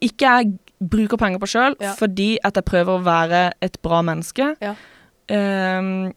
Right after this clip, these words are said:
Speaker 1: og ikke dulle for mye med meg selv. Jeg trenger jo å få klippet havrenakken min også. Eh,
Speaker 2: Ja.
Speaker 1: jeg har også
Speaker 2: <laughs>
Speaker 1: ettervekst fra helvete.
Speaker 2: Ja, det har jeg. Fy faen,
Speaker 1: Og, eh,
Speaker 2: helvete.
Speaker 1: vet du hva? Eh, håret mitt er jo nå, for jeg prøver å få tilbake min egen farve.
Speaker 2: Ja.
Speaker 1: Litt sånn brun,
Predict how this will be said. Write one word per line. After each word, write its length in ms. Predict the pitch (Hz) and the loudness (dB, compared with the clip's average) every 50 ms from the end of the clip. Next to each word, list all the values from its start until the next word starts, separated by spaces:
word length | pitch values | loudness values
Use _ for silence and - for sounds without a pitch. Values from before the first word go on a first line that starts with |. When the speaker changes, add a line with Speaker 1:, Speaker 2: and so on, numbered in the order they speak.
| _ - | _ -6
Speaker 1:
og 80 | 185 190 - | -6 -4 -6
ikke 580 | 165 - - _ - 185 185 185 185 185 185 180 175 | -6 -10 -12 _ -4 0 2 4 4 4 2 2 0
dulle 400 | 180 165 160 165 170 170 170 170 | 0 -2 0 0 0 -2 -2 -4
for 100 | - 180 | -6 -8
mye 120 | 170 160 160 | -6 -6 -4
med 40 | |
meg 80 | 160 160 | -4 -2
selv. 220 | - 233 285 320 311 - - - - - - | 0 2 2 0 0 -4 -14 -20 -20 -8 -2
Jeg 140 | - 202 202 | 0 0 0
trenger 260 | - - 185 180 190 214 | 2 2 2 4 4 2
jo 60 | 202 | 2
å 20 | 190 | 0
få 100 | - 185 | -2 -4
klippet 340 | - 170 - - 180 175 | -6 -6 -4 -2 -2 0
havrenakken 500 | 170 165 156 160 160 160 156 - - 175 | 0 0 -2 -2 -4 -6 -6 -6 -6 -4
min 120 | 170 165 165 | -2 -2 0
også. 240 | 170 214 294 330 320 - - | 0 0 -2 -2 -4 -8 -6
Eh, 60 | 202 196 | -4 -2
Speaker 2:
Ja. 120 | 196 190 - | 0 0 -2
Speaker 1:
jeg 80 | - 196 | -2 -2
har 120 | 202 208 | -4 -4
også 460 | 202 190 233 - - 214 269 277 311 - - 202 - | -2 -2 -4 -2 0 2 4 4 2 2 -2 -14 -16
Speaker 2:
<laughs> 200 | - - - - | -18 -16 -10 -10
Speaker 1:
ettervekst 640 | 185 - - 202 196 226 269 277 - - - - | -10 -8 -4 -2 0 0 0 -2 -6 -14 -14 -12
fra 140 | - - 185 190 | -6 -4 -2 -2
helvete. 400 | 185 165 165 165 165 - 254 392 466 - | -2 -2 -4 -4 -4 -2 -2 -2 -2 -4
Speaker 2:
Ja, 140 | 208 196 190 | -6 -6 -4
det 100 | 185 185 | -4 -4
har 100 | 170 175 170 | -6 -6 -8
jeg. 100 | 165 170 180 - | -8 -10 -12 -12
Fy 80 | - 180 | -12 -14
faen, 240 | - - - 226 240 | -10 -4 0 2 2
Speaker 1:
Og, 140 | - 175 208 | 2 2 2
eh, 300 | 208 202 208 208 202 196 | 2 4 4 4 4 2
Speaker 2:
helvete. 40 | 175 | 0
Speaker 1:
vet 100 | 214 214 | -2 -2
du 80 | - 247 | 2 2
hva? 120 | 277 302 - - | 2 2 2 0
Eh, 260 | - 214 214 214 208 - 202 190 | 0 2 2 2 2 0 -2 0
håret 240 | 196 220 226 233 233 | 2 2 4 4 4
mitt 160 | 214 208 208 | 2 2 4
er 100 | 190 190 196 | 4 4 4
jo 60 | 196 | 4
nå, 280 | 190 185 180 185 185 - - | 4 4 2 2 2 0 -2
for 120 | - 190 | -2 -2
jeg 80 | 185 - | -2 0
prøver 200 | - 185 170 170 | 0 -2 -2 -2
å 60 | 175 | -2
få 100 | - 180 | -4 -6
tilbake 300 | 180 170 156 151 - - | -6 -4 -4 -4 -4 -4
min 100 | 170 160 | -6 -6
egen 200 | 151 151 151 165 | -6 -6 -6 -6
farve. 380 | - - - - 131 185 262 320 - | -6 -6 -6 -2 -2 -2 -2 -2 -4
Speaker 2:
Ja. 240 | 208 202 202 233 285 - | -6 -6 -6 -6 -4 -2
Speaker 1:
Litt 220 | 202 208 214 208 | 0 0 0 0
sånn 180 | - 202 190 185 | 0 0 0 0
brun, 1300 | 175 175 175 170 170 165 165 170 165 165 165 165 165 165 165 165 165 165 165 165 165 165 160 139 123 127 | 0 0 0 0 0 0 -2 -2 -2 -4 -4 -4 -4 -4 -4 -4 -6 -6 -4 -4 -6 -6 -6 -8 -8 -10